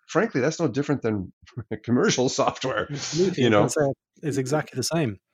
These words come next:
Speaker 1: Exactly. So I don't think there's, there's a big difference here. It's just really the fact that they don't have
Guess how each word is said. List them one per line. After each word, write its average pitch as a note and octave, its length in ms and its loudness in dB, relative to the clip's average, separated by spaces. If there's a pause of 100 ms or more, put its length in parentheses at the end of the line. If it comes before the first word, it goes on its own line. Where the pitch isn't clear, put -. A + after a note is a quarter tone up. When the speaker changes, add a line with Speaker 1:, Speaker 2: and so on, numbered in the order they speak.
(320)
Speaker 1:
Exactly. G#2+ 400 4
So B2+ 320 2
I C#3+ 100 6
don't A3+ 160 4
think E3 200 0
there's, C3 400 0
there's A#2+ 180 0
a A2+ 40 0
big G#2+ 340 0
difference F3 360 0
here. G#2+ 220 2
It's - 160 -4
just - 240 -6
really A#2 320 2
the G2+ 140 -2
fact G#2+ 340 0
that G2+ 200 -2
they G2+ 140 0
don't G#2 340 0 (560)
have C3 260 2